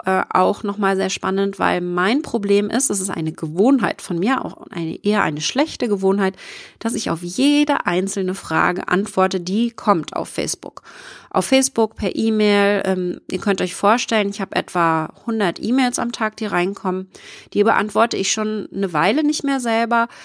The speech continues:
aber auf Facebook alleine kommen über private Nachrichten und auch Seitennachrichten ungefähr fünfzig,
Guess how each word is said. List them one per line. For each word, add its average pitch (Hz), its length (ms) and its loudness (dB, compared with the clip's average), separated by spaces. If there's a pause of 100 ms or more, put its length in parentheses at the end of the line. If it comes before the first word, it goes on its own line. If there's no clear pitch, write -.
(160)
aber 196 380 2
auf 175 220 0
Facebook - 520 0
alleine 185 480 2
kommen 226 300 -4
über 190 280 0
private 190 580 0
Nachrichten 226 500 -4
und 202 140 -2
auch 175 100 -4
Seitennachrichten 196 1800 0
ungefähr 247 560 2
fünfzig, 277 920 0